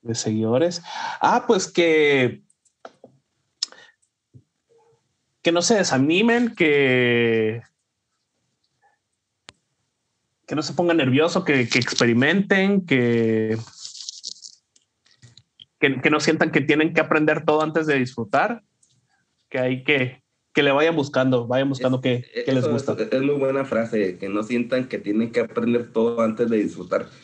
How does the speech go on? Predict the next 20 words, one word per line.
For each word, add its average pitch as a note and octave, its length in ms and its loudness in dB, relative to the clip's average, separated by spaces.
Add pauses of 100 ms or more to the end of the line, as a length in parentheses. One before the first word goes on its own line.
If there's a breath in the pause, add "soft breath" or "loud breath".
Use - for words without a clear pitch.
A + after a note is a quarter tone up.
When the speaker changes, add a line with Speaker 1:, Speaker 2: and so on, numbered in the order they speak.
(120)
Speaker 2:
porque G2+ 240 0
muchos G#2+ 240 0
sí - 60 -10
se B2+ 120 -2
presionan, A2 640 0
"Oye, A#2 200 0
¿cuál B2 160 0
botella? A#2+ 520 2
¿Qué A#2 200 -2
esto? A#2 240 -6
¿Qué A2+ 120 0
esto?". - 180 -6 (400 soft breath)
Y G2 460 0
tan G2+ 180 0
sencillo A#2 360 2
es A#2+ 120 -2
como G#2+ 580 0
empezar F#2+ 420 0
natural, A#2+ 520 0
¿no? C3 300 -2